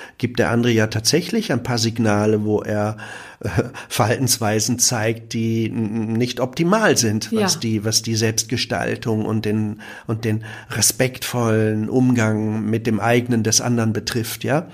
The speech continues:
Speaker 2: Ja.
Speaker 1: Und dann hat man ja vielleicht auch diese Angst gar nicht ganz zu Unrecht.
Speaker 2: Mhm.
Speaker 1: Und jetzt kommt's halt drauf an, wie man solche Themen in sich beruhigt. Und, äh,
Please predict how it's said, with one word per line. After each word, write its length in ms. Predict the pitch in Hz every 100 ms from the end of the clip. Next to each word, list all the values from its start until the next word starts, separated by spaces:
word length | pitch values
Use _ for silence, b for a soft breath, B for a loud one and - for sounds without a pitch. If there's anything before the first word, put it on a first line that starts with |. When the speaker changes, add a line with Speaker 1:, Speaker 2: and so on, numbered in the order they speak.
| -
Speaker 2:
Ja. 260 | 226 202 160 -
Speaker 1:
Und 240 | 120 117
dann 220 | 117 113 113
hat 180 | 113
man 100 | 131
ja 120 | 123 113
vielleicht 400 | 120 107 113 127
auch 80 |
diese 300 | 120 123 120
Angst 240 | 113 113 107
gar 160 | 117
nicht 180 | 117 117
ganz 300 | 120 113 -
zu 160 | - -
Unrecht. 880 | 214 240 139 - 90 101 - -
Speaker 2:
Mhm. 320 | 240 185 185 208 -
Speaker 1:
Und 260 | 113 110
jetzt 220 | 117 113
kommt's 320 | - 135 135 156
halt 240 | 151 -
drauf 160 | 127 -
an, 280 | 123 143 139
wie 100 | 135
man 380 | 131 135 131 -
solche 440 | 123 117 120 127
Themen 380 | 127 117 117 123
in 180 | 113 117
sich 260 | 120 -
beruhigt. 720 | - 113 117 127 - - - - B B B B B B -
Und, 480 | 117 113 110 110 117
äh, 200 | 113 110